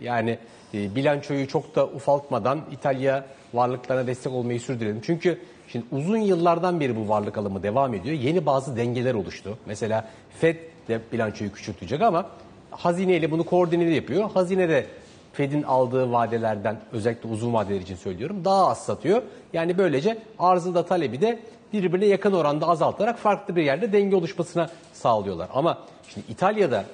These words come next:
Avrupa Merkez Bankası İtalyan tahvillerini almadığı noktada, e, şimdi ben gidip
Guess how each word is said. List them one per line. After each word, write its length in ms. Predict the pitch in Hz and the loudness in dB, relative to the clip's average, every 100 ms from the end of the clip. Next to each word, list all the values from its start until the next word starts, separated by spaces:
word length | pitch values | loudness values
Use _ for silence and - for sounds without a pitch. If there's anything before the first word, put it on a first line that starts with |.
| - | -2
Avrupa 300 | 101 151 185 | 0 2 0
Merkez 440 | 151 131 151 165 | -2 -2 0 0
Bankası 460 | 147 139 127 - 110 - - | 0 -2 -4 -4 -6 -8 -16
İtalyan 460 | 101 - 127 156 139 | -10 -4 -2 0 -2
tahvillerini 640 | 139 127 131 127 135 143 - - - | -2 -4 -4 0 0 0 -4 -10 0
almadığı 640 | 147 196 185 135 131 104 101 | 4 4 4 2 0 -2 -6
noktada, 480 | 95 - 98 202 - - - - | -8 -6 0 -2 -2 -20 -20 -16
e, 80 | |
şimdi 300 | 92 113 117 117 - | -10 -6 -6 -8 -8
ben 200 | 117 127 | -4 -2
gidip 260 | 123 143 165 | -2 0 -2